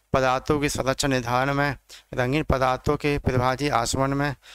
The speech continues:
या फिर एक मिश्रण से पदार्थों को अलग करने में। फोर्टीन का बताएंगे बच्चों, राइट आंसर क्या होगा? हम्म, इमरान खान, इमरान खान,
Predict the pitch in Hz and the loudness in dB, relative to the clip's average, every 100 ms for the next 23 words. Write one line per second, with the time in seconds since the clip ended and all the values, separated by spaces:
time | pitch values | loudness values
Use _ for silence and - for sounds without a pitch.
0 | - - 127 123 - 156 147 135 127 139 | -12 -2 0 0 -2 -2 0 -2 0 0
1 | 139 - 156 127 123 123 - 131 160 123 | 0 -2 -2 0 0 0 0 0 0 0
2 | 120 - 107 110 113 - 113 _ _ _ | -4 -6 -6 -6 -8 -10 -14 _ _ _
3 | _ _ _ _ _ - - 127 127 143 | _ _ _ _ _ -14 -4 -2 0 -2
4 | 143 143 139 135 143 139 - 127 127 123 | 0 0 2 0 0 0 0 0 -2 -2
5 | 123 123 120 113 107 104 - _ _ _ | -4 -4 -2 0 0 -6 -12 _ _ _
6 | _ _ _ _ _ _ _ _ _ _ | _ _ _ _ _ _ _ _ _ _
7 | _ _ - 123 123 113 _ _ - - | _ _ -10 -8 -8 -10 _ _ -20 -20
8 | - - 127 131 139 143 - 131 135 120 | -20 -6 -2 2 2 0 -2 0 2 0
9 | 101 - _ _ _ _ _ _ _ _ | -4 -12 _ _ _ _ _ _ _ _
10 | _ - 131 147 156 180 208 | _ -4 0 0 2 0 0